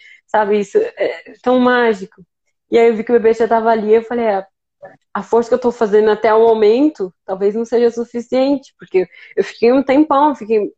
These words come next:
eu acredito que eu tenha ficado em torno de umas três horas nesse possível. Ou não, talvez duas, né? Mas, é, eu fui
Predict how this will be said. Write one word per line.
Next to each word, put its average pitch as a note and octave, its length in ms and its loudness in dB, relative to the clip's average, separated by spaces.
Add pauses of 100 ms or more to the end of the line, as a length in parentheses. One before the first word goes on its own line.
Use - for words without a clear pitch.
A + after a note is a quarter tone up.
eu G3+ 100 -2
acredito A3+ 380 0
que - 80 -4
eu B3+ 60 -2
tenha B3+ 140 0
ficado A#3+ 300 -2
em B3+ 100 -2
torno B3 200 -2
de A#3+ 60 -2
umas B3+ 180 -4
três B3 260 0
horas D4+ 260 2
nesse B3+ 220 -4
possível. F#3+ 560 -8 (920)
Ou G#3 120 0
não, E3 240 -2 (260)
talvez F#3+ 420 -4 (240)
duas, F3 440 -2
né? F3+ 260 -6 (280)
Mas, G#3 680 -2
é, G3+ 380 2
eu G#3+ 120 4
fui B3+ 720 -4